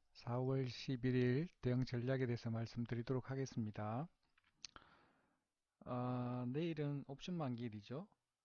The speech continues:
지금 외국인들이 보니까 상승의 베팅을 일단 한 것 같습니다.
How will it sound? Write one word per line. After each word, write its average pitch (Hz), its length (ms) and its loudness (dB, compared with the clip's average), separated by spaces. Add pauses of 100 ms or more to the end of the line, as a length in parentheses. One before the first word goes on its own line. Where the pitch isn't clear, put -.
(840)
지금 123 320 -10
외국인들이 123 800 -6
보니까 113 640 -6 (640)
상승의 151 540 2
베팅을 120 420 2
일단 110 300 0
한 123 160 2
것 127 100 0
같습니다. 113 840 -4